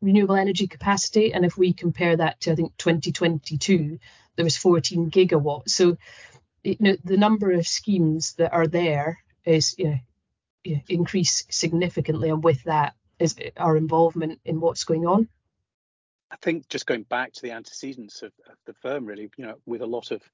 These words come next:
Speaker 2: estate management, re-, true estate management, with some hydro schemes in it, which have been really, un-, you know, a, a very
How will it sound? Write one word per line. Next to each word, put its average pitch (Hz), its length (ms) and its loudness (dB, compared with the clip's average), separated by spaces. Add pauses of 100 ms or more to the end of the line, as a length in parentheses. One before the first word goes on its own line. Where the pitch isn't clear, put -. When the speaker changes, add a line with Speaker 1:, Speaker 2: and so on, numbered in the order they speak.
(560)
Speaker 2:
estate - 520 -8
management, 110 580 -14
re-, 120 180 -10
true 139 220 -4
estate - 340 -8
management, 123 580 -16
with 110 220 -8 (400)
some 135 180 -4
hydro 127 340 -4
schemes 104 440 -16
in 113 80 -14
it, 131 180 -20
which 107 200 -16
have 107 120 -18
been 104 240 -12 (1000)
really, 135 200 -2
un-, 110 240 -12
you 127 100 -14
know, 104 140 -16
a, 127 100 -12 (160)
a 123 40 -20
very 120 220 -10